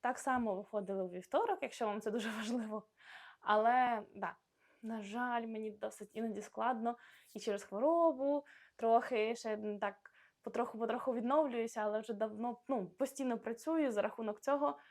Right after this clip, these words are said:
моє горло трохи іноді не витримує. От, тому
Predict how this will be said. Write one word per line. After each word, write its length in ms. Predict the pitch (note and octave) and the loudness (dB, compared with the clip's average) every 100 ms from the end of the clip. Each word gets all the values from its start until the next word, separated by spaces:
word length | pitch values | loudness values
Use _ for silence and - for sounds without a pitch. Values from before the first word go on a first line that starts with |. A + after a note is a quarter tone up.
| _ | _
моє 160 | G#3 G3+ | -4 -2
горло 340 | G#3 B3+ B3+ | -2 -2 0
трохи 280 | A3 A#3 - | 0 -2 -2
іноді 320 | B3 A#3+ A3+ - | -4 -2 -4 -4
не 220 | F#3+ C4+ | -2 0
витримує. 520 | C4 - D#3+ E3 E3+ - - - - - _ | -2 -4 -8 -8 -12 -16 -20 -20 -20 -20 _
От, 380 | C4 B3 - - | 6 6 6 4
тому 500 | D4+ F4 E4 A3 C4 | 6 8 6 4 2